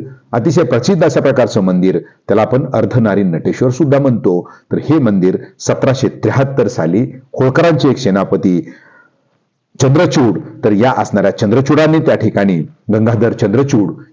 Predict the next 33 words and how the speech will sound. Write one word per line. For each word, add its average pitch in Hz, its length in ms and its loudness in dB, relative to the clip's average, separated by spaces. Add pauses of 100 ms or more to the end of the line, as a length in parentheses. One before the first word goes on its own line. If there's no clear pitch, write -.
यांनी 120 300 2
याच्या 107 260 0
मंदिराची, 95 760 0 (400)
अ, 101 260 0
पुनर्जीवन 135 640 2
केलं 101 280 2
किंवा, 110 340 0 (480)
अ, 107 360 0 (180)
आजचं 123 260 0
जे 135 120 2
मंदिर 110 360 2
दिसतंय 110 440 0
तर - 140 -2
त्यांनी 135 360 2
या 127 80 2
ठिकाणी 107 340 0
बांधलेलं 92 420 0
आहे, 92 300 0
जीर्णोद्धार 90 520 -2
आपल्याला 85 280 -2
म्हणता 120 280 0
येईल. 98 120 0 (540)
त्यानंतर 127 380 2
असणारा 90 340 -2
नेवासा 104 420 0
जो 90 140 0
असेल 147 440 -2
तर - 200 -6
तो 92 140 -2
नेवासा 92 440 0
म्हणजे 87 360 0 (260)
साईबाबांचे 127 680 0
एक 98 80 0